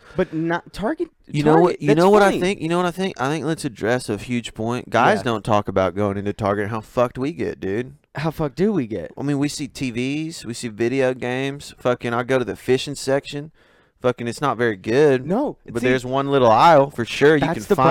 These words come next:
Speaker 1: problem.
Speaker 2: me in it, bro.
Speaker 1: Walmart has such a better,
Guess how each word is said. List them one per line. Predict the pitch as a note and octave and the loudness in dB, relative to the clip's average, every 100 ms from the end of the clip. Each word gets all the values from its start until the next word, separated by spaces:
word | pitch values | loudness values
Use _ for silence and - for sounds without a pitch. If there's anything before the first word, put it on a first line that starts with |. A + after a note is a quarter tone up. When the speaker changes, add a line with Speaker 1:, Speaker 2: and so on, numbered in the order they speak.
| C#3+ | 4
Speaker 1:
problem. | C3+ | 2
Speaker 2:
me | B2+ | -2
in | D#3 | -2
it, | D#3 A2+ | -2 2
bro. | A2+ C3 | 4 4
Speaker 1:
Walmart | C#3 E3+ G#3 B3 - | 2 0 -2 -6 -6
has | F3+ E3 | -6 -6
such | - C3 C#3+ | -6 -8 -4
a | F#3 | -4
better, | C3+ C3+ C3 B2 B2 | -2 -2 -2 -4 -6